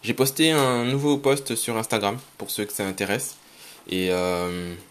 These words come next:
allez faire un petit tour. Et puis, euh, de toute façon, euh, on est là, hein, tranquillou, pilou. Et, euh, et voilà.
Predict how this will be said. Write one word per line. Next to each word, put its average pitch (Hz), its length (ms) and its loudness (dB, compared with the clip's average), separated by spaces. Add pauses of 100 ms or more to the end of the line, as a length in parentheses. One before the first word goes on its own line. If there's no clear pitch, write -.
(380)
allez 95 240 -4
faire 98 220 -4
un 90 100 -4
petit 92 220 -4
tour. 139 300 2
Et 98 80 2
puis, 90 300 -6
euh, 82 220 -2
de 80 60 -6
toute - 400 -18
façon, 87 260 -6
euh, 95 360 -4 (140)
on 85 140 -8
est 87 120 -2
là, 123 240 2
hein, 104 160 -6
tranquillou, 95 460 -8 (220)
pilou. 98 240 -8 (640)
Et, 92 920 0
euh, 87 760 -6 (1300)
et 92 40 -12
voilà. 90 340 -2